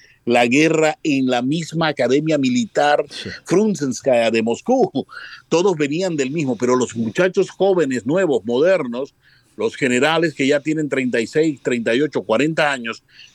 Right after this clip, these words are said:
Speaker 1: ya no son generales que pertenecen a la época soviética, ni fueron entrenados en la época soviética. Pues bueno, los viejos generales que fueron despedidos, que fueron prácticamente sacados del poder en Ucrania,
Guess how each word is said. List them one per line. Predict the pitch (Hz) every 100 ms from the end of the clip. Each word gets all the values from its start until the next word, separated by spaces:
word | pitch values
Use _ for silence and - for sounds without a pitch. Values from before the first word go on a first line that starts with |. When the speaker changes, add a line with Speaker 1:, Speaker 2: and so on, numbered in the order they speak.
| _ -
Speaker 1:
ya | 131 143
no | 156
son | 151 156
generales | 151 139 123 131 143 151
que | -
pertenecen | 113 107 101 123 156 135
a |
la | 113
época | 123 143 131
soviética, | 110 120 160 160 143 147 - 123 _ -
ni | 131
fueron | 123 156 170
entrenados | 135 113 110 123 143 127
en |
la | 113
época | 117 123
soviética. | 113 107 101 92 98
Pues | 110 131
bueno, | 165 135 - - - - _ -
los | 107 120 117 113 107 92
viejos | 120 160 180 170
generales | 160 151 165 165 160
que | -
fueron | 127 151 156
despedidos, | 151 139 143 160 139
que |
fueron | 151 139 135
prácticamente | 143 131 131 143 147
sacados | 127 123 139 143
del | 131 139
poder | 151 131 123 139 _ - _ _
en | 104 110
Ucrania, | 101 127 143 143 165